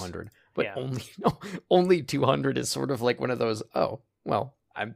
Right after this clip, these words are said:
Speaker 1: probably not playing it <laughs> anyways." Uh, so it was, it was, it was
Speaker 2: I
Speaker 1: this
Speaker 2: actually
Speaker 1: moment
Speaker 2: played
Speaker 1: of
Speaker 2: a little bit of it. It's fun, but it also just makes me realize that, like, literally almost every Shin Megami Tensei game is,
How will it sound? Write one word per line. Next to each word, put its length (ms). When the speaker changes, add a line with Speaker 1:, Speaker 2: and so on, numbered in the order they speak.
Speaker 1:
probably 280
not 200
playing 240
it 60
<laughs> 140
anyways." 760
Uh, 320
so 200
it 160
was, 200
it 100
was, 380
it 40
was 100
Speaker 2:
I 40
Speaker 1:
this 100
Speaker 2:
actually 140
Speaker 1:
moment 100
Speaker 2:
played 140
Speaker 1:
of 60
Speaker 2:
a 20
little 180
bit 140
of 120
it. 120
It's 240
fun, 560
but 180
it 120
also 400
just 340
makes 300
me 120
realize 600
that, 340
like, 320
literally 680
almost 380
every 640
Shin 300
Megami 300
Tensei 340
game 280
is, 280